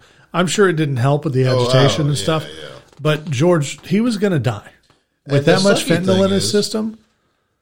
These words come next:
Speaker 2: what would have happened if he'd have just sat in the back?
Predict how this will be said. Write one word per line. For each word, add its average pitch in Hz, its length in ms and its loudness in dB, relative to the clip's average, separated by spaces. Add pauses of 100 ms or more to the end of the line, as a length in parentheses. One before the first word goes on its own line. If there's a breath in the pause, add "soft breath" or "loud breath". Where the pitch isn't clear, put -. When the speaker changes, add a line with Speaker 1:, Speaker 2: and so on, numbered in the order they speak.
(160)
Speaker 2:
what 143 140 -14
would 175 120 -8
have 147 120 -6
happened 143 380 -4
if 120 160 -6
he'd 127 160 -6
have 120 100 -4
just 107 220 -8
sat 113 160 -2
in 107 60 -8
the 104 80 -8
back? 104 300 -6